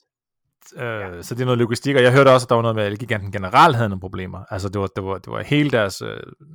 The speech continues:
Speaker 1: ja, bestillingsapparat, der, der måske halter lidt. Og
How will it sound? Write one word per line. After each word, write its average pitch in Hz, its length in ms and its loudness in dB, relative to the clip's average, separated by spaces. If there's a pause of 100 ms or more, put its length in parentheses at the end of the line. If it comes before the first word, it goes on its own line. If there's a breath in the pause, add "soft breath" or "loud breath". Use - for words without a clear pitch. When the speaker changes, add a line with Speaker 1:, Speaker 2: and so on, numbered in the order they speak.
(520)
Speaker 1:
ja, - 100 -14 (120)
bestillingsapparat, 104 800 -8
der, 55 380 -10
der 107 60 -14
måske 110 280 -14
halter 107 200 -12
lidt. 98 160 -12
Og 135 80 -10